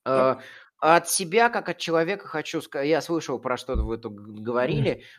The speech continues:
Speaker 1: У меня тоже две тысячи двадцать первый год был достаточно продуктивным, насыщенным и интенсивным.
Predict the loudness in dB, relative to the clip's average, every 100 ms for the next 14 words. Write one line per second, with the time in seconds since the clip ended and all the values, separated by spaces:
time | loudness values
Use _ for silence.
0 | -6 0 2 0 0 -2 -2 -2 -2 -6
1 | 0 -2 -2 -4 -2 0 2 2 2 0
2 | -2 -2 -4 -4 -10 -8 -10 -8 -6 -4
3 | -4 -4 -6 -6 -8 -8 -10 -8 -10 -10
4 | -10 -8 -8 -4 -4 -6